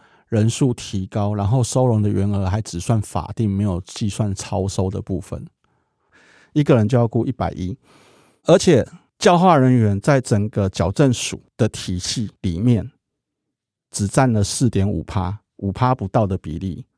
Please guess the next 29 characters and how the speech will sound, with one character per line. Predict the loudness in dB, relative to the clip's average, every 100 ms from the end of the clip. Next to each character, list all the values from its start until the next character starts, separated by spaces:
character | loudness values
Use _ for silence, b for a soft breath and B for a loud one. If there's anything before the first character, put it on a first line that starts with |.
| _ -4
他 | 0
这 | 2
个 | 2
比 | 2 0
例 | 2 0
比 | -2
行 | -6 -6 -4 0
政 | 2 2
人 | 2 0
员 | -2
还 | -2 -2
少， | -2 -6 -10 _ -2
矫 | 0
正 | 4 2
署 | 2 0
的 | 0
行 | -2 -2 2
政 | 2
人 | 4 2
员 | 0
大 | 0 0
概 | 2 2
都 | 0
还 | 0
有 | 0 -2
十 | -6 -8 -6
趴 | -4 -4
左 | -4 -6 -4
右。 | -6